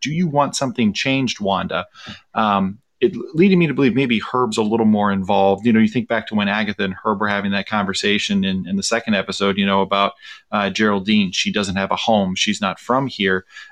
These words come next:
Um, initially, I thought Herb, when he was cutting into that cinder block, was, was doing something, but it just seems like that frozen town kind of thing.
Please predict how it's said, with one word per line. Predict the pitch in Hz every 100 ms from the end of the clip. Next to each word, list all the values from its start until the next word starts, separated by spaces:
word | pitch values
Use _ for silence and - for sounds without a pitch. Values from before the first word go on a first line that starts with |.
| -
Um, | 104 95 92
initially, | 104 139 165 120
I | 98 104
thought | 107 95 -
Herb, | 120 95
when | 110 107
he |
was | 98
cutting | - 139 113
into | 107 98
that | 98 -
cinder | 135 127
block, | 101 98 95 92
was, | 101 101 95 -
was | - 98
doing | - 151 190 113
something, | - 101 95 101 101 98
but | 104 - - - -
it | 110
just | 151 -
seems | 127 104
like | 104 -
that | 101 -
frozen | - 117 113 107 101
town | - 110 107 107
kind | 101 101
of | 98
thing. | - 101 95 95